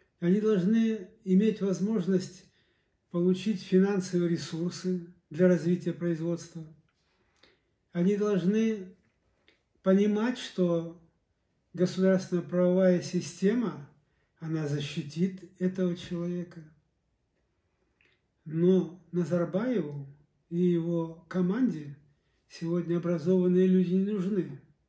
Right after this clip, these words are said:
Хотя, э, Нурсултан Назарбаев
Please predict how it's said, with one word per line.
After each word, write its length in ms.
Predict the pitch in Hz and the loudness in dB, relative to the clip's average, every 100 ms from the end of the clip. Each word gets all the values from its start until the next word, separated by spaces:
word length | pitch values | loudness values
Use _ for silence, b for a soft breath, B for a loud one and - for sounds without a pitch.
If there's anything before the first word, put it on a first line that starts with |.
| _ _ _ _ _ _ _ _ _ | _ _ _ _ _ _ _ _ _
Хотя, 680 | - 170 - 185 180 165 - - _ _ _ _ - | -6 -6 2 4 4 0 -8 -20 _ _ _ _ -16
э, 60 | 160 | -10
Нурсултан 1000 | 165 165 165 165 170 185 185 185 190 175 | -8 -8 -8 -4 -2 0 -2 -2 0 0
Назарбаев 720 | 165 170 165 185 240 185 | 0 -2 -2 -4 -2 -4